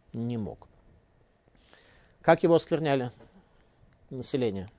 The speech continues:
Об этом, э, идёт, э, речь. Итак, э, в храме идол. Это первое, что мы отсюда видим. Значит, э, ещё раз, две точки зрения пророков. Одно из них, что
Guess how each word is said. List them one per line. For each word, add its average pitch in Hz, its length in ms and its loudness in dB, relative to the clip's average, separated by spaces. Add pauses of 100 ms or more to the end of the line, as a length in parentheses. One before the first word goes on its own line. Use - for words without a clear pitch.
(160)
Об 113 180 -8
этом, 135 360 -2
э, 120 240 -4 (120)
идёт, 117 400 -2
э, 107 260 -2
речь. 87 200 -6 (280)
Итак, 190 340 8
э, 151 240 6
в - 40 -2
храме 170 520 6 (220)
идол. - 320 -4 (200)
Это 135 440 -2
первое, 117 340 2
что 113 240 -8
мы 110 240 -6 (180)
отсюда 95 400 -10
видим. 156 360 -4 (400)
Значит, 147 420 0
э, 151 320 4
ещё 156 220 0
раз, 151 140 -2
две 147 280 0
точки 131 300 -6
зрения 123 360 -4
пророков. 170 540 0
Одно 135 380 -4
из 135 120 -2
них, 139 200 -6
что 123 720 -4